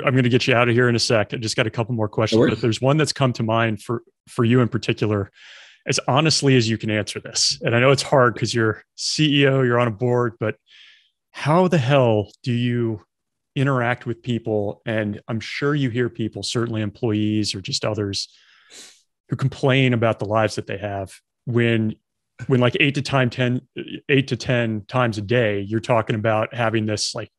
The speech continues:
Speaker 1: horrible experience to just go to the bathroom, right? Like,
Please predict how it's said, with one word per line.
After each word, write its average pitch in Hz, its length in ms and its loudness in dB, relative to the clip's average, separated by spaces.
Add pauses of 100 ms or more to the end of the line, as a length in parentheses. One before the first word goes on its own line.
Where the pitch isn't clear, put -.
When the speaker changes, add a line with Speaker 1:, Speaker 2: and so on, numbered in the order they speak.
(220)
Speaker 1:
horrible 120 400 2
experience 113 540 -2
to 123 100 -4
just 110 360 -2
go 104 180 -2
to 95 60 -4
the - 160 -16
bathroom, - 380 -14
right? 117 220 0
Like, - 140 -6